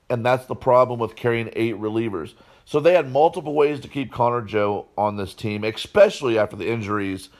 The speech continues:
to Senzel and Jeanette. Like I said, that Jeanette injury happened a day too late, which I don't even like that Jeanette got hurt, but that's not the point. But anyway,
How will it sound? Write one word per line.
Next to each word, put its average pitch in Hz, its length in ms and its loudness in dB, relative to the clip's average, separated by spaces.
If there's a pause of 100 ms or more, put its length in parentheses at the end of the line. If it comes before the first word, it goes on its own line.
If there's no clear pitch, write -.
(200)
to - 60 -6
Senzel 107 640 -2
and 98 140 -8
Jeanette. 104 580 -4 (320)
Like 113 140 -2
I 110 80 2
said, 110 440 0 (280)
that 120 240 4
Jeanette 110 340 -2
injury 104 440 -4
happened 104 460 0
a 95 120 -2
day 113 760 0 (220)
too 110 400 -4
late, 95 440 -4 (320)
which - 340 2
I 120 80 4
don't 131 160 2
even 107 140 -6
like 107 200 0
that 92 120 -10
Jeanette 92 320 -6
got 95 180 2
hurt, - 280 -10 (220)
but 92 240 -4
that's 101 200 -2
not 92 160 -4
the - 40 -12
point. 98 320 -6 (380)
But 117 80 0
anyway, 131 440 -2